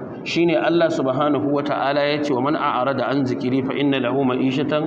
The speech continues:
wa nahshuruhu yawmal qiyamati min, qala rabbi lima hashartani a'ama wa qad kuntu" me?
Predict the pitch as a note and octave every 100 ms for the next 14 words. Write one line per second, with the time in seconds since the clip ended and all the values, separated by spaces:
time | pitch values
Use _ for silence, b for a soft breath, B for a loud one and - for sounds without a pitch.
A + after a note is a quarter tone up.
0 | - - E3 - - - - - B2 D#3
1 | D#3+ - D#3+ D3 C3 C3+ D3 D3 D3 B2+
2 | - C#3 C#3 C3+ B2+ C#3 D3 D3+ D3 -
3 | - - B2+ D#3+ D#3+ D#3 D#3 D3+ D#3 D3+
4 | C#3+ - D3 D3 C#3 C3+ C#3 C3+ B2+ B2
5 | B2 B2+ B2+ B2 B2 C#3 C#3 D3+ D3+ C#3+
6 | B2+